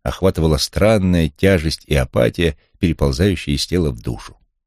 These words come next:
Многие годы спустя, когда я сам выводил свою дочь, которой было столько же лет, сколько мне тогда,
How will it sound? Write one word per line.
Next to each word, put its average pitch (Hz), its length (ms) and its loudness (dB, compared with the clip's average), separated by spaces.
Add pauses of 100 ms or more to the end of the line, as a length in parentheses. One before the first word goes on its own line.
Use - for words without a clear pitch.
(760)
Многие 80 340 -2
годы 82 240 -2
спустя, 95 540 -2 (1300)
когда 71 200 -6
я 76 160 2
сам 71 320 0
выводил 65 480 0 (100)
свою 60 360 -6
дочь, 71 400 -2 (760)
которой 64 300 -6
было 67 180 0
столько 65 400 -2
же 67 100 -2
лет, 67 180 0
сколько 62 360 -6
мне 65 200 0
тогда, 58 400 -6